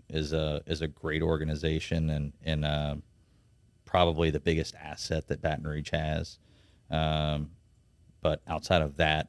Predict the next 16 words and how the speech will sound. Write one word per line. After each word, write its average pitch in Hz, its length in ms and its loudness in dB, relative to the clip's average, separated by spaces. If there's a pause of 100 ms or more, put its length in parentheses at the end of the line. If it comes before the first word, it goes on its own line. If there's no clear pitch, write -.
and 80 140 -6
the, 73 200 -4 (200)
the 87 100 0
usual 80 640 0
food 82 560 2
and, 76 200 -6 (760)
I - 40 -8
mean, 80 200 -4
you, 80 160 -10 (260)
going 92 220 4
back 85 180 2
to 80 80 -8
culture, 82 460 -2
I 78 40 -4
mean, 76 260 -4 (500)
when, 90 460 2